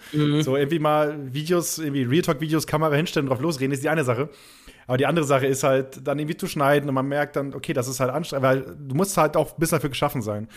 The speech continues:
Speaker 2: Und ich glaub, jeder, der mal einen langen Drehtag hatte und ich, selbst deine Sketche, die du drehst, also ich kann mir vorstellen, dass die jetzt nicht in zwanzig Minuten abgedreht sind.
Speaker 1: Ja,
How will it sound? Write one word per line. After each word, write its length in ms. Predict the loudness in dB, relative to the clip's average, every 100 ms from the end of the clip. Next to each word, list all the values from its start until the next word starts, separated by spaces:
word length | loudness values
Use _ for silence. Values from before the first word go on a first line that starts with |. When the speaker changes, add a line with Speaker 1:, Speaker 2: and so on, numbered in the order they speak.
| -20 -10
Speaker 2:
Und 80 | -6
ich 100 | -2
glaub, 160 | 0 2
jeder, 140 | 2
der 100 | 2
mal 80 | 2
einen 160 | 2
langen 340 | 2 2 0 0
Drehtag 680 | 0 0 0 -2 -2 0 0
hatte 180 | 0
und 60 | -2
ich, 200 | -4 -6 -16 -20 -2
selbst 200 | 0 2
deine 140 | 0
Sketche, 300 | 2 0 0
die 60 | -2
du 80 | 0
drehst, 320 | 0 -2 0
also 140 | 0 0
ich 100 | 0
kann 120 | 0
mir 60 |
vorstellen, 340 | 2 2 2 2
dass 160 | -2
die 100 | -2
jetzt 240 | -2 -2 -4
nicht 160 | -6
in 100 | -6
zwanzig 240 | 0 0 0
Minuten 160 | -2
abgedreht 340 | -4 -4 -8 -8
sind. 160 | -10 -14 -18 -20 -10 -2
Speaker 1:
Ja, 420 | 2 4 2